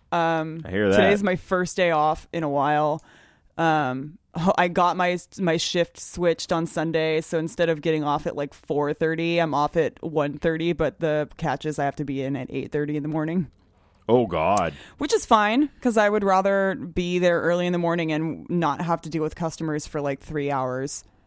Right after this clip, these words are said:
Speaker 2: You'll
Speaker 1: because we'll be closed.
Speaker 2: You only miss six hours of WrestleMania coverage. <laughs> I'm kidding. You get it?
Speaker 1: I would only care if it was Corey Graves doing the coverage.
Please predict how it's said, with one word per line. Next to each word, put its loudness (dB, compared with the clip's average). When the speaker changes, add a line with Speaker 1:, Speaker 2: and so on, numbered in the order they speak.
Speaker 2:
You'll 4
Speaker 1:
because 4
we'll -2
be -4
closed. -2
Speaker 2:
You 6
only 4
miss 2
six -4
hours 2
of -4
WrestleMania -2
coverage. -8
<laughs> -20
I'm -10
kidding. -10
You -14
get -8
it? -2
Speaker 1:
I 6
would 2
only -2
care 0
if -4
it -8
was -10
Corey -6
Graves -8
doing -8
the -8
coverage. -12